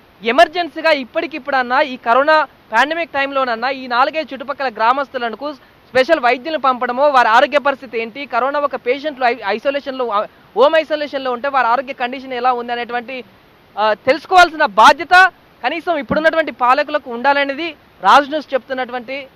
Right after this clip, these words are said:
ఒక విజ్ఞప్తి. ఖచ్చితంగా ఈ ప్రజలను ఈ విషవాయుల బారి నుంచి కాపాడాలని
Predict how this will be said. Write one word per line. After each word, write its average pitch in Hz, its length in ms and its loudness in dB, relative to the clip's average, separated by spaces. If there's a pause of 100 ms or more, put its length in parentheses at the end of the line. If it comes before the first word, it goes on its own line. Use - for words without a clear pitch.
(280)
ఒక 233 360 2
విజ్ఞప్తి. 285 540 -2
ఖచ్చితంగా 277 600 -4
ఈ 269 60 -2
ప్రజలను 269 580 -6
ఈ 226 100 -14
విషవాయుల 262 480 -2
బారి 220 260 0
నుంచి 233 260 -14
కాపాడాలని 254 760 0